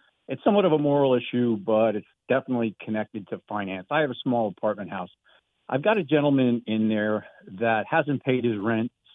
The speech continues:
since, uh, November. And, um,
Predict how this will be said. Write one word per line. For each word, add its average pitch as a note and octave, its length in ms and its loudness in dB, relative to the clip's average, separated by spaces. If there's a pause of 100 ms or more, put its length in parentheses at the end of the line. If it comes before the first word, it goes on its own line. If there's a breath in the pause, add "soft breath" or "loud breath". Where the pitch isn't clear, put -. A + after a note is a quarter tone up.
since, G#2+ 240 -4 (760 soft breath)
uh, G2 200 0
November. F#2 640 -2 (340)
And, G#2+ 360 0
um, G2 480 0